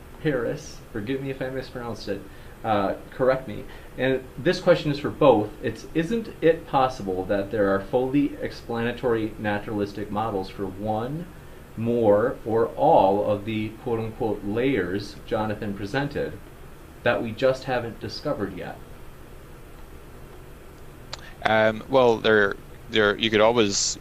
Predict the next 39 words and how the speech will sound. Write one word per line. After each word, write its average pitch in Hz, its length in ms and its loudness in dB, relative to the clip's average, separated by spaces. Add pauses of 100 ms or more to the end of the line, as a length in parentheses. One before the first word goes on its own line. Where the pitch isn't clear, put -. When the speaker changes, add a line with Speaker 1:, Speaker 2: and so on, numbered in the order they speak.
Speaker 2:
you 117 100 -2
could, 107 140 -2
you 104 120 2
could, - 220 -2
any, 117 220 0 (160)
for 120 160 2
any 139 140 2
scientific 98 340 0
explanation, 90 520 -2
you 92 120 -8
could - 140 -8
say 87 180 4
that. 76 340 2
Um, 90 240 -6 (420)
you 64 80 -16 (140)
could - 140 -10
say - 420 -2
that 98 300 4
for 101 240 0
the 95 120 6
arguments 98 500 0
for 98 520 4 (720)
the - 60 -10
proposition 104 440 0
of 98 60 -2
universal 101 380 2
common 104 200 2
ancestry 107 580 0 (240)
in 101 140 -8
evolutionary 95 520 -2
theory. 104 280 4
You 82 60 -4
could - 140 -6
say, 90 140 2
well, 92 220 4
there, 87 200 0
there 71 120 -6
could - 220 -8
be 92 260 2